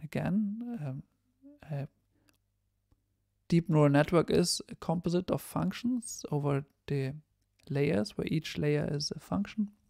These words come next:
and compute the gradient of the, the, the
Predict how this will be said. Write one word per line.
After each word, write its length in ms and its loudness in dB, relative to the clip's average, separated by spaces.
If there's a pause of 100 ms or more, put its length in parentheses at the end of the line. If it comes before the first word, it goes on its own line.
(880)
and 420 4 (1000)
compute 600 2 (540)
the 340 -6 (1300)
gradient 840 2 (680)
of 440 -8 (300)
the, 180 -10 (1160)
the, 320 -8
the 240 -8